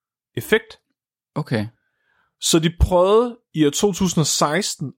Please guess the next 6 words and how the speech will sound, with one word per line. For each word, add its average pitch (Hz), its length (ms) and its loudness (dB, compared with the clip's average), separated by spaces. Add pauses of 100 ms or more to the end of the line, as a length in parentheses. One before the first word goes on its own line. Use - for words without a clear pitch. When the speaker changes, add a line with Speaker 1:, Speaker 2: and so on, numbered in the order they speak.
Speaker 1:
at 135 100 0 (140)
give 202 200 0
musene 131 680 -2 (100)
en 135 160 0
tilsvarende 120 680 -2
dosis. 139 500 -4